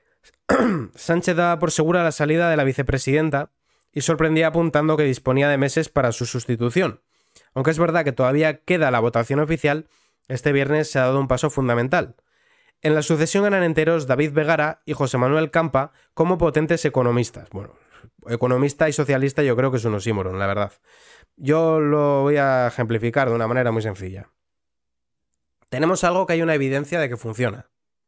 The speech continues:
que es el libre mercado y el respeto a la propiedad privada. Los países que apuestan por esto se desarrollan. Y tenemos otro ente, llámalo colectivismo, intervencionismo, estatismo,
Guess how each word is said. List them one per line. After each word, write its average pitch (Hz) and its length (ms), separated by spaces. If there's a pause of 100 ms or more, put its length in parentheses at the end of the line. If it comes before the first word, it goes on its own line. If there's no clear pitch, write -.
(180)
que 123 100
es 117 80
el 135 80
libre 131 200
mercado 147 400
y 139 40
el 117 100
respeto 127 400
a - 20
la 117 100
propiedad 110 320
privada. 101 400 (640)
Los 127 160
países 143 360
que 160 80
apuestan 143 320
por 151 120
esto 170 180
se 143 120
desarrollan. 117 580 (460)
Y 123 100
tenemos 143 560 (500)
otro 143 540 (160)
ente, 147 400
llámalo 127 360
colectivismo, 127 720
intervencionismo, 127 760
estatismo, 175 600